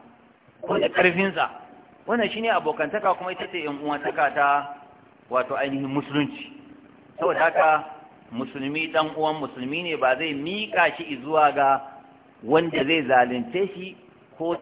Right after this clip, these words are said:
cikin wata musifa ba. Sai za a zo a riwayan Tabarani, "Wala yuslimuhu fi musibati nazari bi," ba zai jefa cikin musifa ba. Ka zo wucewa ga wuta na ce, sai ka angiza mutum a cikin wuta. Ko ka tura shi inda za a je a rufe shi da duka, ko ya je ya faɗi, ko ya ji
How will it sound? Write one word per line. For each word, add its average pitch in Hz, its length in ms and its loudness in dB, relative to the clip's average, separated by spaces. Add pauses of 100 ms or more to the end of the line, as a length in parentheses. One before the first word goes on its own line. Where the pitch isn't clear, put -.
cikin 180 180 -4
wata 175 220 0
musifa 131 440 -4
ba. 107 120 -6
Sai 175 180 -6
za 196 100 4
a 170 120 8
zo 175 80 0
a 156 100 4
riwayan 165 360 4
Tabarani, 180 680 4 (380)
"Wala 175 380 6
yuslimuhu 185 960 0 (200)
fi 190 140 -4
musibati - 540 0
nazari 147 300 -2
bi," 123 120 -8
ba 143 100 -2
zai 202 180 2
jefa 190 400 0
cikin 170 140 -8
musifa 135 400 -2
ba. 104 100 -6 (560)
Ka 185 140 8
zo 208 100 6
wucewa 190 340 8
ga 165 160 6
wuta 175 240 2
na 175 140 2
ce, 170 140 -6
sai 170 100 -6
ka 170 140 0
angiza 175 320 0
mutum 139 260 -8
a 127 80 -6
cikin 139 300 -12
wuta. - 180 -12 (640)
Ko 226 140 8
ka 208 100 4
tura 190 320 6
shi 170 80 -2
inda 190 160 0
za 175 140 6
a 165 60 2
je 165 120 -2
a 160 100 2
rufe 170 160 -2 (120)
shi 160 80 -12
da 160 120 0
duka, 151 380 2
ko 185 160 2
ya 185 100 4
je 180 80 0
ya 180 80 0
faɗi, 160 400 4
ko 214 140 6
ya 185 100 4
ji 160 100 -12